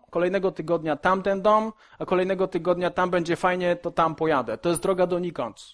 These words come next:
To jest tak samo, jakbyś wsadził drzewo w niedzielę, wsadził je, ono tam siedzi poniedziałek, wtorek, środa, czwartek, piątek, sobota, a w sobotę jest, z powrotem wyciągasz i jedziesz gdzie indziej.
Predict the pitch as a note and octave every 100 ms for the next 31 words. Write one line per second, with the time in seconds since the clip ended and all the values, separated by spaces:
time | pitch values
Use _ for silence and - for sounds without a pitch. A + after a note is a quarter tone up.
0 | _ _ _ _ _ _ _ _ - -
1 | E3+ - F3+ - G#3+ A3 G#3 F#3+ - -
2 | G3+ F#3+ D#3+ D#3 F3 F#3 G3+ G#3+ - _
3 | _ _ _ _ _ - D#3 F3+ F3 F3+
4 | F#3 G#3+ G#3+ _ _ _ _ _ _ _
5 | _ _ _ - F#3+ E3+ F3+ E3+ F#3 G#3
6 | G#3 _ E3 E3 E3 D#3+ - F3 D3+ E3
7 | D#3+ D#3+ F3+ F3+ - - F3 F3+ E3 D#3+
8 | - F3+ E3+ D3+ D3 F#3 E3+ - D3 -
9 | F3 E3+ E3 D#3 C#3+ - _ _ - -
10 | D#3+ F#3 F#3 G3+ G#3 E3+ - F3 G3+ G3
11 | F#3 F3 - - - F#3+ A#3+ C4 A#3+ F3
12 | - E3 D#3+ G3 G#3+ - _ - - -
13 | D#3+ G3+ G3 D3+ F3+ F#3 C#3 A2 A2